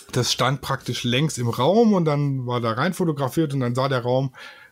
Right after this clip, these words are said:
richtig groß aus. Und als wir dann jetzt zur Besichtigung da waren, stand das Bett quer im Raum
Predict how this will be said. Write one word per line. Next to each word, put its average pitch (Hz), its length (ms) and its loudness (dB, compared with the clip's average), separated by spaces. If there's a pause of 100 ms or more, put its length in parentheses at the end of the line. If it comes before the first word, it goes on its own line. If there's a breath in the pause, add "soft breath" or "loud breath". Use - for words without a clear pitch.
(140)
richtig 139 320 -2
groß 127 320 0
aus. 110 260 -2
Und 117 80 -4
als 120 180 -4
wir 135 60 0
dann 123 180 0
jetzt 127 200 -2
zur 135 120 0
Besichtigung 131 600 -2
da 117 180 2
waren, 139 280 0 (800 loud breath)
stand 139 320 -2
das 151 120 -2
Bett 151 240 -2
quer 143 340 2
im 143 140 2
Raum 165 460 2